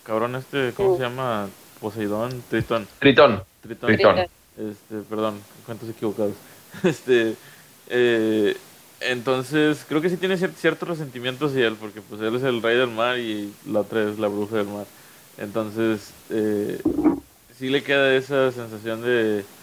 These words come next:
Speaker 1: es villana por resentimientos de su hermano,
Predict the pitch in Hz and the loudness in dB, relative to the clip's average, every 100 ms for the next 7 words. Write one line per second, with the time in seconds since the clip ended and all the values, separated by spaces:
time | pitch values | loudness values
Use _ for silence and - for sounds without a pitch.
0 | - - - 117 117 131 127 123 135 131 | -20 -20 -6 -4 0 2 2 2 0 -2
1 | 113 113 110 107 104 110 110 127 123 107 | 0 -2 -2 -6 -10 -8 -6 -6 -4 -4
2 | 101 110 120 | -2 -2 -2